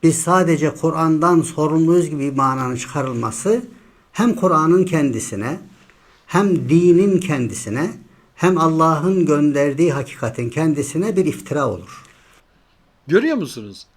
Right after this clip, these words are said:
Speaker 2: Adam göğsünü gere gere ayeti inkar ediyor, kabul etmiyor.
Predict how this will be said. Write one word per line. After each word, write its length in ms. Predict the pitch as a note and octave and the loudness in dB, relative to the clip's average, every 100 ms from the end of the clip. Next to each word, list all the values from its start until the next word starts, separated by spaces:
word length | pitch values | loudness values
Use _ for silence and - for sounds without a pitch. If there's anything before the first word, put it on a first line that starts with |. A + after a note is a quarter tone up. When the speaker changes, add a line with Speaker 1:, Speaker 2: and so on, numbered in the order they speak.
| _ _ _ _ | _ _ _ _
Speaker 2:
Adam 340 | B3+ C4 A3 D#3+ | -6 -4 -4 -2
göğsünü 460 | C4+ B3+ - G3 | -2 -2 -4 -6
gere 300 | E3+ A#3+ B3 | -2 0 0
gere 340 | G3 E3+ A#3+ G#3+ | 0 -2 -2 -2
ayeti 440 | A3 G#3 G3+ A3 | 0 0 -2 -6
inkar 320 | G3+ G3 F#3+ | -6 -2 -2
ediyor, 220 | B2+ D#3 | -2 -4
kabul 320 | G3 E3 D3 C#3 | -6 -6 -6 -8
etmiyor. 380 | A#2 G#2+ F#2+ | -10 -14 -20